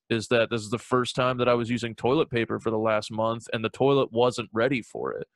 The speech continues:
And it got, it adjusted to the Clorox wipes and the thinness, and then a big ball of toilet paper goes in there, and it's like, What the fuck? We weren't ready for this,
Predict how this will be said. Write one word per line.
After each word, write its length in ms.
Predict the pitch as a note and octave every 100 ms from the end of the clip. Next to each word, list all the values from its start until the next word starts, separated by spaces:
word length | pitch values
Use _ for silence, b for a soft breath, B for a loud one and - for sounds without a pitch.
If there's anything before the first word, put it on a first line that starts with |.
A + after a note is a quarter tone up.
| B B
And 120 | B2+
it 80 | C3+
got, 280 | C3+ C#3 C3
it 80 | D#3
adjusted 720 | - A#2+ D#3 E3+ E3 C3+ -
to 120 | C#3
the 80 | -
Clorox 580 | - D3 E3+ B2 A#2 A2+
wipes 380 | A#2 A2+ G2
and 80 | A#2
the 80 | G#2+ -
thinness, 460 | D#3 C3 A#2 - - B B
and 80 | B2+
then 60 |
a 60 | A#2
big 200 | C3 G#2+
ball 220 | C3+ C3
of 80 | A#2
toilet 320 | C#3 D#3 -
paper 240 | A#2+ A#2
goes 200 | A2 A#2
in 80 | A2+
there, 140 | A2+ A2
and 80 |
it's 100 | A2
like, 120 | A2+ E3+
What 160 | A3+
the 100 | G#2+ - -
fuck? 200 | D3 E3 -
We 100 | G3+
weren't 200 | C#3+ G#2+
ready 200 | A2+ A2
for 120 | G#2+
this, 380 | C3+ E3+ D3